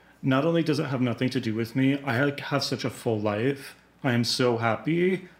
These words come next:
I have friends. I have a family. I have an apartment. I have these things that just has shifted my priorities so much to where if you had asked me this question two years ago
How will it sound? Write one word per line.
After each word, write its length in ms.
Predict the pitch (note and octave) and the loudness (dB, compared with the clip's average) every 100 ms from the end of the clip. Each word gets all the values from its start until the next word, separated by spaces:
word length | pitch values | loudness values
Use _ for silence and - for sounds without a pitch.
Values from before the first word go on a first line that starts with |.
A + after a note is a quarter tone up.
| - | -6
I 80 | B2+ | -2
have 220 | A#2+ - - _ - - - | -2 -2 -20 _ -20 -18 -18
friends. 720 | - - B2 B2+ B2 B2+ A#2+ | -8 0 2 2 0 -2 -4
I 160 | C#3+ A2 | -2 0
have 480 | A2+ A2 A2 - - - _ | 2 0 -2 -6 -20 -20 _
a 60 | - | -12
family. 960 | - B2+ A#2 B2+ B2+ B2+ B2+ B2+ C#3 - | -2 0 2 2 2 2 2 2 -2 -2
I 60 | G#2+ | -2
have 100 | B2 | -2
an 60 | |
apartment. 720 | A2+ - G#2+ A2+ B2+ C3 C3 - - - - - | -4 -8 -6 -4 -2 -2 -2 -8 -20 -20 -14 -2
I 80 | B2+ | 0
have 200 | B2 D3 | 0 0
these 200 | C3+ - | -2 0
things 300 | C#3+ D3+ D#3+ | 0 2 2
that 180 | E3 | 0
just 340 | - C#3 - - _ _ _ _ _ _ _ _ - | 0 -2 -2 -12 _ _ _ _ _ _ _ _ -8
has 280 | C#3+ B2 | -6 -6
shifted 460 | - - C#3+ - D#3 | -4 0 0 0 2
my 180 | D3 C3+ | 2 0
priorities 880 | - B2 A#2 A#2 A2+ A2 A2 - - - _ - | -2 0 2 2 2 0 0 -4 -8 -20 _ -8
so 380 | - - C3 | -2 0 2
much 600 | B2+ A#2 A2 - - - - - | 2 0 -2 -6 -8 -8 -12 -4
to 180 | C#3+ | 0
where 400 | A#2+ A#2 A2+ A2 - - - | 4 4 4 0 -6 -18 -6
if 80 | C3 | 0
you 100 | D3+ | 2
had 100 | D#3+ | 2
asked 340 | - C3 - | 2 0 2
me 100 | C3+ | 0
this 160 | A#2 A2 | 0 -4
question 680 | - A#2+ - - - F2+ F2 - - | -2 -2 -2 -8 -10 -8 -10 -12 -6
two 160 | - | 0
years 320 | D3 B2 A2 | 2 2 0
ago 440 | C3+ C3+ C#2+ - | -2 -4 -10 -10